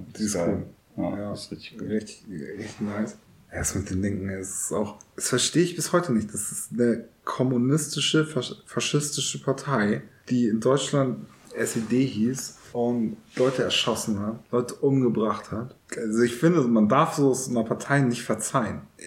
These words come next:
Speaker 1: Ich verstehe nicht, wie, also wie Leute das mit ihrem Gewissen vereinbaren können, wenn sie die Linke wählen. Ich kann das verstehen, wenn Leute links sind, aber ich kann nicht verstehen, dass Leute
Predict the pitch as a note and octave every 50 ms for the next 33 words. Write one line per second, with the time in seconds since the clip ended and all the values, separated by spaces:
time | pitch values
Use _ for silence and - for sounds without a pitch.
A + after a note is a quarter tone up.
0 | - - C#3 B2+ - - D#3 - - - A3+ A3 G#3 G#3 G#3 E3 D3 C3 B2+ B2+
1 | B2+ C3 C3 C3+ A#2+ B2+ - - - B2+ - C3 A#2 A2 A2+ G#2+ A2 A2 G#2+ G2+
2 | G#2 - C3 C3 - C#3+ - - - A#2+ A#2 A2+ G#2 - F#2+ - - F#2+ F#2 F#2
3 | F#2 F#2+ G#2 A2+ G#2+ - G#2+ G#2 G#2 G#2 G#2+ A2 - G2 F2+ F2+ - E2+ E2+ E2+
4 | E2 E2+ - - - - B2+ C#3 C#3+ B2+ A#2 A#2+ A#2 - - B2 - - D3 D3
5 | C3 A#2+ A#2 A#2 A2+ A2+ - A2 A2+ A2+ A2 A2 G#2+ A2+ A2+ C3+ D#3 E3+ E3 -
6 | - E3 E3+ F3 F3 - A2 G#2+ G#2+ - B2+ B2+ C3 D3 D#3 - - D3 - -
7 | - C#3+ C3 C3 B2+ A#2+ A2+ - A#2+ A#2 A2 A2 A2+ A2+ G#2+ G#2+ G#2+ G#2+